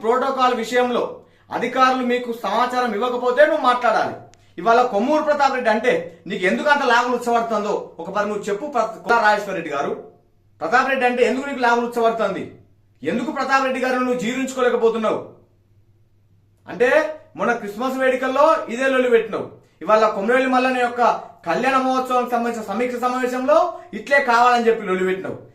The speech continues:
అంటే కావాలని చెప్పి నువ్వు ప్రతి ప్రోగ్రామ్ ను డిస్టర్బ్ చేస్తూ ఇవాళ కాంగ్రెస్ పార్టీ మీద, కాంగ్రెస్ పార్టీ డీసీసీ అధ్యక్షుడు మా కొమ్మూరు ప్రతాప్ రెడ్డి అన్న మీద, గౌరవ జిల్లా మంత్రి వర్యులు, దేవాదాయ శాఖ మంత్రి వర్యులు కొండా సురేఖ మీద నువ్వు ఇలా బయటకు వచ్చి మీడియాతో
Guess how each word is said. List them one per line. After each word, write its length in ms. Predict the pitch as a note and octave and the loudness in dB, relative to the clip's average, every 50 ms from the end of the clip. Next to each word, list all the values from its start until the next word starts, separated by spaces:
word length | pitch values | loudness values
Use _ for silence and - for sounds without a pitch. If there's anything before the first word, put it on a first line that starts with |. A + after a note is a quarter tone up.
| _ - D3 | _ -10 -8
అంటే 200 | F3 F#3+ B3+ C4+ D#4 E4 E4 - - - - - - | -4 0 4 6 6 6 4 2 -2 -10 -14 -10 -4
కావాలని 560 | D#3 F3+ G#3+ A#3+ B3 C4 C4 B3 B3 A#3+ A3+ A3+ | 0 2 4 4 6 4 4 4 2 2 2 2
చెప్పి 180 | A3 A3+ A3+ A3+ A3 | 2 2 -2 0 0
నువ్వు 120 | G#3+ B3 A#3+ A3+ | 0 0 0 -2
ప్రతి 200 | G3+ G3 C4 C4 - - | -4 -4 -4 -8 -4 -2
ప్రోగ్రామ్ 360 | A3+ G#3+ G3+ G#3+ G#3+ G3+ G#3 G#3+ | -2 -2 0 0 0 0 0 -4
ను 40 | F3+ E3+ | -6 -6
డిస్టర్బ్ 320 | F3+ - - A3+ G3+ G3+ G#3 | -8 -4 -2 -2 -2 0 -2
చేస్తూ 240 | G#3 G3 - C4+ D4+ E4+ F4+ E4+ - - - - - F3+ | -4 -4 -2 -2 -2 -2 -2 -4 -8 -14 -18 -10 -6 0
ఇవాళ 240 | F#3+ G#3 G#3+ G#3+ G#3+ G#3+ G3+ | 2 4 4 4 2 0 0
కాంగ్రెస్ 300 | G3 A3+ B3 B3+ B3 A#3+ A3+ | -2 -2 0 -2 -2 0 0
పార్టీ 200 | A3 A3 A3 A3 G#3 G3+ | 0 0 0 -2 -4 -4
మీద, 120 | G3+ G#3 B3+ C4 - | -2 0 0 0 0
కాంగ్రెస్ 260 | A3 A3 A#3 A3+ G#3+ A3 | -2 -2 -2 -4 -4 -2
పార్టీ 180 | G#3+ G3+ G#3 G3+ F3+ G#3 | -4 -4 -4 -6 -6 -6
డీసీసీ 260 | A#3 G#3+ G#3+ G#3 G3+ F3+ | -6 -6 -6 -4 -4 -2
అధ్యక్షుడు 320 | F3 F3+ A3+ G#3+ - G3+ G3+ F#3 | -2 -2 -4 -4 -4 -4 -4 -4
మా 40 | F3+ - | -4 -6
కొమ్మూరు 240 | F3+ G#3 A3 G3+ G3 | -6 -6 -6 -6 -6
ప్రతాప్ 300 | F3+ F3 G#3+ A3 A3+ A3 | -4 0 0 0 0 -2
రెడ్డి 160 | G3+ F#3+ F#3+ | -4 -6 -6
అన్న 100 | F3+ F3+ F3 F3 | -6 -4 -6 -4
మీద, 140 | F3+ A3 C#4 E4 E4+ - - - - - _ - D#3 | 0 2 2 2 0 -2 -8 -16 -20 -20 _ -2 2
గౌరవ 220 | F#3 A3 A#3 A#3 - - F#3 | 2 4 4 4 2 0 -2
జిల్లా 180 | G#3 B3 C4+ C4 B3 A#3 | 0 2 2 2 2 0
మంత్రి 220 | A3+ A3 A3 A3 G#3 | -2 -2 -4 -2 -2
వర్యులు, 260 | G3+ G3 F#3+ G3 G3+ F#3 D3+ C3+ E3+ | -2 -2 -2 -2 -2 -2 -2 -2 0
దేవాదాయ 340 | A3 A#3+ A#3+ A#3 A3+ A3 G#3+ G#3 | 2 2 2 2 2 0 -2 -4
శాఖ 160 | G3+ G3 G3+ G3 F#3+ | -4 -4 -4 -6 -6
మంత్రి 180 | F#3 F3+ F#3 F3+ | -8 -8 -6 -6
వర్యులు 260 | E3+ F3+ F3+ F#3 F3+ - - - - - _ _ _ _ - | -6 -6 -4 -4 -6 -6 -8 -12 -18 -20 _ _ _ _ -8
కొండా 220 | F3+ F#3 G#3+ G#3+ G#3 - | -4 0 2 2 2 0
సురేఖ 240 | F#3+ G3+ A3+ A3+ A3+ G3+ F#3+ F#3+ | 0 0 0 0 0 -2 -6 -2
మీద 120 | F#3 F#3+ F3 - - - - - - | 0 2 2 2 0 -4 -10 -14 -12
నువ్వు 140 | E3 E3+ F#3 | -8 -6 -4
ఇలా 80 | F3+ - E3 | -4 -2 -2
బయటకు 200 | G3 G3+ - G3+ F#3 | -2 -4 -4 -6 -8
వచ్చి 160 | - - E3+ | -10 -10 -8
మీడియాతో 300 | F3 F3+ F3+ F3+ F3 | -6 -4 -4 -4 -4